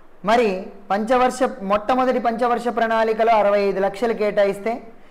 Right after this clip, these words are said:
ఎక్కువ డబ్బులు కేటాయించింది ఎనిమిదవ పంచవర్ష ప్రణాళిక.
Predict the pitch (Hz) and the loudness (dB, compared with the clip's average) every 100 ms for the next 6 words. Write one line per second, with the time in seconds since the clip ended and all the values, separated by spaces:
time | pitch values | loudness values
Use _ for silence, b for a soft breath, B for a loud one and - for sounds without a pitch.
0 | b b - 180 196 - 277 254 214 240 | b b -6 -4 -4 0 2 2 2 0
1 | 233 226 220 220 214 214 220 208 185 208 | 2 0 2 0 0 -2 -2 0 -2 -2
2 | 226 233 226 220 196 202 196 196 202 185 | -2 2 2 2 0 0 0 -2 -6 -4
3 | 185 185 185 185 220 | -2 -2 -2 -2 -6